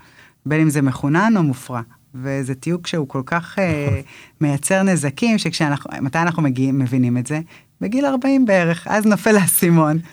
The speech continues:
Speaker 1: <laughs> ושם גם מתחילים כל המשברים של, שבמשפחה, אגב.
Speaker 2: נכון.
Speaker 1: כי נוצרים
Speaker 2: נכון.
Speaker 1: הפערים המאוד מאוד גדולים
Speaker 2: את
Speaker 1: בין
Speaker 2: יודעת,
Speaker 1: הצדדים.
Speaker 2: אני צוחק, כי לפני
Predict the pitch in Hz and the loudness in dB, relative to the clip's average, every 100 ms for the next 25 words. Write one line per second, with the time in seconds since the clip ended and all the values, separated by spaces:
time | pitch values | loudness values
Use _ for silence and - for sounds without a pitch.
0 | 214 175 - - - 165 220 247 262 254 | -6 -6 -6 -8 -4 -2 2 4 4 4
1 | 214 - 185 185 208 262 254 254 - - | 2 -2 -2 0 2 4 4 2 -2 -2
2 | 196 220 196 160 147 165 208 214 202 185 | 0 2 2 0 0 0 0 0 0 0
3 | 175 175 175 165 160 165 190 190 220 156 | 0 -2 -2 0 0 0 -2 0 0 -2
4 | 143 135 - - 117 - 123 127 180 170 | -4 -8 -12 -4 -2 2 2 2 2 4
5 | 160 - 160 - - 135 156 151 247 196 | 4 2 0 2 2 0 0 0 2 2
6 | 147 143 156 151 147 175 247 185 160 - | 2 0 0 -2 -2 0 2 2 -2 -4
7 | 147 151 131 143 147 135 - 135 - 175 | -2 2 2 4 4 2 2 0 2 2
8 | 160 - 147 135 131 143 120 156 | 2 2 2 2 0 0 0 2